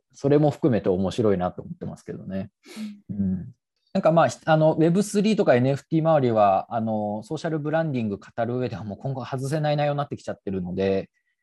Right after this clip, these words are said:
Speaker 1: あの、ちょっと僕たちもいろいろと、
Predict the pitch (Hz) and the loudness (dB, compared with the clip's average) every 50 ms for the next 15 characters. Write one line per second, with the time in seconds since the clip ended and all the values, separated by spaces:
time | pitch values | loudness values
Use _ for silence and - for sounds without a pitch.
0 | _ _ - 127 123 117 117 117 117 113 113 110 107 107 107 107 107 107 107 107 | _ _ -8 -2 0 0 0 0 -2 -2 -2 -2 -2 -2 -2 -2 -2 -2 -2 -2
1 | 110 113 123 - 170 - 143 117 110 107 - - - 127 - - 120 101 92 92 | -2 -4 -6 -6 -6 -6 -4 -4 -4 -6 -8 -8 -10 -10 -8 -6 -6 -6 -4 -6
2 | 92 - - _ _ _ _ - 113 110 113 110 107 107 104 - 113 104 104 104 | -8 -10 -12 _ _ _ _ -12 -8 -6 -4 -4 -4 -6 -6 -6 -6 -4 -4 -6
3 | 98 _ | -6 _